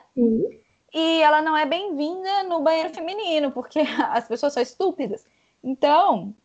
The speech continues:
Speaker 2: ela não fazia xixi na escola. E aí
Speaker 1: Inclusive,
Speaker 2: ela tava
Speaker 1: eu queria
Speaker 2: fazendo uma
Speaker 1: falar um, um dado importante sobre isso que a gente precisa discutir, que é, esse filme fez a pesquisa dele direitinho. Um dos motivos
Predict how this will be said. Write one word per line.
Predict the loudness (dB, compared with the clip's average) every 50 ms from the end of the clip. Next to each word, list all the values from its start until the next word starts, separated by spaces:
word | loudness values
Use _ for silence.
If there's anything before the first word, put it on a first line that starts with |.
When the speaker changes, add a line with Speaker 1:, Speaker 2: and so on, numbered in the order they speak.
| _ _ _
Speaker 2:
ela | 2 2 4
não | 4 2
fazia | 2 2 2 2 0
xixi | -4 -4 -6 -6 -6
na | -8 -8
escola. | -8 -8 -8 -8 -8 -8 -10 _ _ _ _ _ _ _ _ _ _ _ _ _ _ _ _ _ -2
E | 0
aí | 6
Speaker 1:
Inclusive, | 8 10 10 10 10 8 8
Speaker 2:
ela | 8 8 8
tava | 6 4
Speaker 1:
eu | 2
queria | 2 2 0 0 0
Speaker 2:
fazendo | 0 0
uma | 2 2
Speaker 1:
falar | 4 4 6 4 4
um, | 2 0 -2 -2 -2 0
um | 2
dado | 4 4 4 4 2 2 -2
importante | -2 -2 -2 -2 -4 -4 -6 -4 -2 0 0 0 -2 -2
sobre | -2 -2 -2 0 0 0
isso | 0 0 -2 -6 -6
que | -6 -4
a | -2
gente | -2 0 -2 -2 -4
precisa | -4 -6 -6 -6 -6 -6 -4 -4 -4 -4
discutir, | -6 -10 -14 _ -14 -12 -12 -14 -12 -8 -6 -6 -6 -4
que | -2 2 4 4
é, | 4 4 2 0 -4 -12 -18 _ _ _ _ _ _ _ _ _ _
esse | -2 0 2 4 6 8
filme | 8 8 8 8 6 6
fez | 4 2 2 4 2
a | 0 0
pesquisa | 0 -2 -2 -2 -2 0 2 2 2
dele | 2 2 0 0 0
direitinho. | 0 0 2 4 4 4 2 0 -2 -4 -2 0 0 0 0 -2 -6 -4
Um | -2 0 2 2 4 4
dos | 4 4 4 4
motivos | 2 2 2 0 0 -2 0 0 0 -2 -4 -8 -8